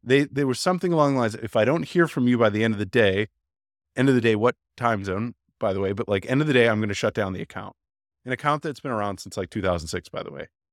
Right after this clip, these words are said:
So thankfully they don't do that. We were, you know, try to reach out to the right person. Nobody will respond to anything. Nobody will, will respond to their support. There's payment support. There's,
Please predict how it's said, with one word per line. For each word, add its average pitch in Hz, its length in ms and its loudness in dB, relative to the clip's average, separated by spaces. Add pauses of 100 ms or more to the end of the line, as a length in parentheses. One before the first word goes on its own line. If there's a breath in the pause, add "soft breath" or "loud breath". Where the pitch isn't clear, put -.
(320)
So 117 280 0
thankfully 143 400 0
they 123 80 4
don't 127 180 0
do 110 140 -2
that. 104 240 4
We 98 80 -4
were, 92 100 -6 (160)
you 110 120 -10
know, 92 220 -10 (480)
try 123 200 2
to 123 80 2
reach 113 180 -2
out 110 140 2
to - 80 -20
the 107 100 -6
right 101 260 -2
person. 101 440 -4
Nobody 147 360 4
will 151 160 2
respond 113 420 0
to 92 60 0
anything. - 420 -6 (480)
Nobody 135 260 2
will, 147 240 2
will 120 260 -2
respond 113 500 -2
to 101 400 0 (120)
their 104 120 -10
support. - 480 0
There's 95 140 -4
payment 160 320 -2
support. 104 320 -6
There's, 95 220 -8